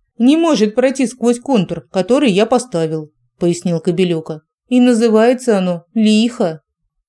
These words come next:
«Мне любопытнее, с чего ты взяла, что это она?» «Ну, судя по дырке,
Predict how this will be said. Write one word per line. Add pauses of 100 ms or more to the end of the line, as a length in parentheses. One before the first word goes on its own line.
«Мне
любопытнее,
с
чего
ты
взяла,
что
это
она?» (600)
«Ну,
судя
по
дырке,